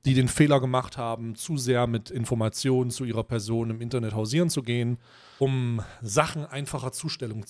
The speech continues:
<laughs> zustellbar zu machen. Wenn ihr wüsstet, in welcher Frequenz mir gedroht wird, <laughs> in welcher Frequenz mir gedroht wird, aber ich kann euch sagen, da gibt's, ähm, manchmal kann man sich den Spaß erlauben, mit dem Anwalt einfach einen Mittelfinger zu zeigen, aber im Großen und Ganzen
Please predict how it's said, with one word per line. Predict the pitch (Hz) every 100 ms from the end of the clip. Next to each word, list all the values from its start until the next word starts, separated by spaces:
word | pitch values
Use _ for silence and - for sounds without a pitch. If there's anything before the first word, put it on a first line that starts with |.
| -
<laughs> | - - -
zustellbar | - 160 - 117 104 101
zu | -
machen. | 104 101 107
Wenn | 113 127
ihr | 175 190 151
wüsstet, | 196 - 104
in | 117 110
welcher | 131 160
Frequenz | - 139 - 135 117 -
mir | 123 170
gedroht | 156 123 143 -
wird, | 107 - - - - - - -
<laughs> | - - - - - - _ - _ - - - -
in | 143 135
welcher | 151 160 175
Frequenz | - 143 147 135 139
mir | 147
gedroht | 135 117 131 120
wird, | 120 - _ -
aber | 131 143 139
ich |
kann | - 165
euch | 151
sagen, | 131 127 135 131 131 _ -
da | 127
gibt's, | 143 165 - - -
ähm, | 135 131 127
manchmal | 139 202 208
kann | 190
man | 180
sich | 147
den | 139 123
Spaß | - 139 165
erlauben, | 160 135 139 135 131 147
mit | 127
dem | 120 123 135
Anwalt | 156 147 131
einfach | 131 135
einen | 120
Mittelfinger | 131 147 143 135
zu | -
zeigen, | 120 127 120 117
aber | 113 120
im |
Großen | 120 139 170 147
und | 123
Ganzen | 127 135 131 120